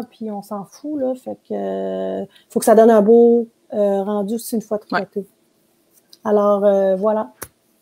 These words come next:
Speaker 2: Ça fait le tour, ça a été le fun encore.
Speaker 1: Hey, bonne semaine, puis la semaine prochaine, ou peut-être, peut-être, je sais pas, mais la semaine prochaine, les ventes flash,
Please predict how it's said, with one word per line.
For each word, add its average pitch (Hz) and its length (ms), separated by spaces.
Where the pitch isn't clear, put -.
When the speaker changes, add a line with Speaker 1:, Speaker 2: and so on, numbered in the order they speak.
Speaker 2:
Ça 196 160
fait 196 120
le 180 80
tour, 208 200
ça - 80
a 202 60
été 196 140
le 185 40
fun 202 160
encore. 202 320
Speaker 1:
Hey, 233 120
bonne 269 180
semaine, 302 420
puis 269 100
la 226 140
semaine 262 160
prochaine, 277 640
ou 339 380
peut-être, 226 480
peut-être, 185 520
je 175 140
sais - 180
pas, 208 420
mais 190 280
la - 120
semaine 262 160
prochaine, 233 600
les 214 120
ventes 208 220
flash, 226 300